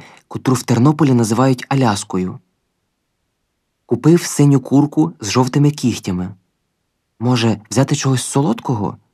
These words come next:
Але ж то більше у звичаях батьків — привозити в гостинці солоденьке.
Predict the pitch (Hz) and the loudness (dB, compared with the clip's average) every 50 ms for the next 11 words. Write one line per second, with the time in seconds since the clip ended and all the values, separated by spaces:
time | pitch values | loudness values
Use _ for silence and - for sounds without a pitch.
0 | _ _ _ _ _ _ _ _ _ _ _ _ - 98 98 95 98 95 92 - | _ _ _ _ _ _ _ _ _ _ _ _ -8 -6 -4 -4 -4 -4 -4 -8
1 | - - 117 101 101 120 120 113 - - 127 - 107 101 104 127 123 - - 120 | -6 -6 -6 0 0 0 0 0 0 -2 -2 -2 -2 0 2 2 2 2 0 0
2 | 110 107 104 101 120 - - - - 78 143 107 90 - - - - - - _ | 0 0 0 -2 -2 -4 -6 -6 -2 0 0 0 -2 -6 -14 -20 -20 -20 -20 _
3 | _ _ _ _ _ _ _ _ - 107 95 113 113 110 107 101 123 101 95 113 | _ _ _ _ _ _ _ _ -8 -2 0 0 0 0 0 -2 0 0 0 -2
4 | 107 - - 113 101 90 - 113 104 - 127 113 117 113 104 101 87 85 82 - | -4 0 0 0 0 0 -2 -4 -4 -2 0 0 2 2 2 2 0 0 -2 -6
5 | 60 - | -10 -14